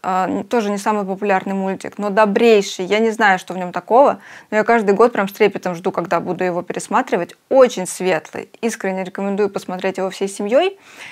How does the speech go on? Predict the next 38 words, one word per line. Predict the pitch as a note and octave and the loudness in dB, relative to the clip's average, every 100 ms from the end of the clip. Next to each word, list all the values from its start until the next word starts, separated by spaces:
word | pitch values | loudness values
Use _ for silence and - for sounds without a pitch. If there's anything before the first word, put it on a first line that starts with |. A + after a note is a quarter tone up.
| - | -6
И | - D#4 | 4 4
из | C#4+ | 4
классики | - B3 A3+ - A3+ | 4 4 2 -2 4
я | B3+ | 4
очень | A3 A3+ | 4 0
люблю | G#3 G3+ G#3 | -2 2 2
«Иронию | G#3+ G#3 G#3+ | 2 0 -2
судьбы», | A#3+ A#3+ E4+ | -2 -2 -2
каким | C4 C4 | -2 0
бы | B3 | 2
грустным | A#3+ B3 A#3+ A3+ | 2 0 0 0
он | A3+ | 0
ни | A3+ | 0
был, | G#3 G3 | 0 -2
он | G3 | -4
очень | F#3+ F#3 G3 | -8 -10 -8
грустный. | F#3+ - G3 G3+ - - - - - | -8 -8 -8 -10 -14 -20 -18 -18 -10
«Чародеи», | - A#3+ A#3 G#3 D4+ F4 F4 D#4+ B3 | 2 4 4 6 6 6 4 2 -2
э, | A3+ A3 | -2 -2
и | - | 0
«Встреть | B3+ B3 B3 | 0 2 2
меня | A3+ A3 | 0 -2
в | |
Сент-Луисе». | - G#3+ G3+ F#3 E3+ - E3 - | -2 -4 0 0 0 -6 -10 -4
Естественно, | A#3 A#3+ A#3 A#3 G#3 | 0 4 2 2 0
«Один | G3 G#3 | 0 2
дома» | G#3 F#3+ F#3 | 2 2 0
и | F#3 | -2
«Крепкий | - G3 - | -4 -4 0
орешек». | G3 G#3+ - C4 - _ | 2 2 2 -4 -8 _
«Крепкий | A#3 A3+ A3 | -2 -2 0
орешек». | G#3 C#4 A3+ - - - - - - - - _ _ _ _ _ _ _ _ _ _ _ _ _ - _ | 0 0 -4 -12 -14 -10 -10 -10 -10 -12 -14 _ _ _ _ _ _ _ _ _ _ _ _ _ -20 _
Посмотрим | F#3+ - F3+ - F#3 | -16 -10 -10 -12 -16
сегодня. | - F3 F#3 G3 _ _ _ - | -14 -12 -14 -20 _ _ _ -16
Уже | E3+ | -14
пора, | - E3+ F3 | -8 -8 -6
я | |
считаю. | - - F3 | -8 -10 -12